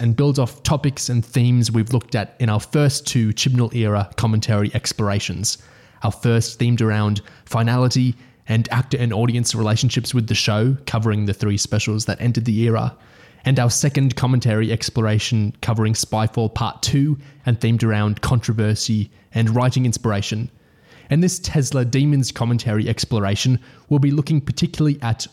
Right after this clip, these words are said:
authenticity, historicals, and personal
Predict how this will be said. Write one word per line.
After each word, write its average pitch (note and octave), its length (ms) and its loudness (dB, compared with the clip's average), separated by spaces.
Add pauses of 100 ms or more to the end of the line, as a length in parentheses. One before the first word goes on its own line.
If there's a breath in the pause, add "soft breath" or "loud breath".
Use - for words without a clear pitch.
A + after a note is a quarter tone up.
(220)
authenticity, D3 840 0 (300 soft breath)
historicals, B2+ 880 0
and A#2 220 0 (140)
personal B2 600 0